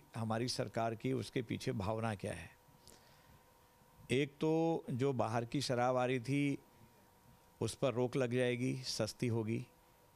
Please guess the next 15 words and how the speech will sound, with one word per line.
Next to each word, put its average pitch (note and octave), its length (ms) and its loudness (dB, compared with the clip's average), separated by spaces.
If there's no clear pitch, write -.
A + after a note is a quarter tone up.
और C#3 280 2
दूसरा C#3 540 2
ये D#3+ 220 4
है D#3 180 4
कि E3+ 440 0
जो C#3+ 160 2
पीने C3+ 360 0
ही F#3 120 2
वाले F3 260 4
लोग D3+ 260 2
हैं, E3 120 0
वो E3+ 120 2
अच्छी C#3+ 320 0
चीज़ D#3+ 300 0
पिएंगे F3 420 -2